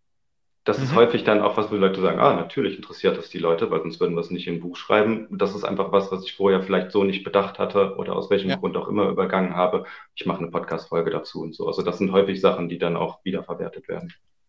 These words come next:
Speaker 2: Perfekt.
Speaker 1: Von daher lohnt sich.
Speaker 2: Ben, tausend Dank, dir hat großen Spaß gemacht, hier unsere kleine
Speaker 1: Mir auch.
Speaker 2: Case-Study, das hier einmal gemeinsam durchzugehen.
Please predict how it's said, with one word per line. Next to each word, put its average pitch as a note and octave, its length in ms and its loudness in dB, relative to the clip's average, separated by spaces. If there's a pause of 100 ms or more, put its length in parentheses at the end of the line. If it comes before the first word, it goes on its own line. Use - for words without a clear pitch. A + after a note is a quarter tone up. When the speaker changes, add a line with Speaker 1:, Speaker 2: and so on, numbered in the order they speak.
(340)
Speaker 2:
Perfekt. A2+ 400 -4 (160)
Speaker 1:
Von - 140 2
daher E2 400 4 (160)
lohnt E2 180 4
sich. - 340 -6 (1000)
Speaker 2:
Ben, F#3 160 6
tausend G3 260 8
Dank, G#3 140 8
dir A3 100 10
hat G3 80 8
großen G#3 240 6
Spaß G3+ 260 6
gemacht, G#3+ 240 6
hier G#3+ 120 8
unsere F#3 180 4
kleine F#3+ 300 6
Speaker 1:
Mir F3+ 80 6
auch. - 60 -6
Speaker 2:
Case-Study, F#3+ 880 8 (440)
das E3+ 160 -4
hier G3+ 140 0
einmal F3+ 180 2
gemeinsam F3 380 4
durchzugehen. G#3+ 580 4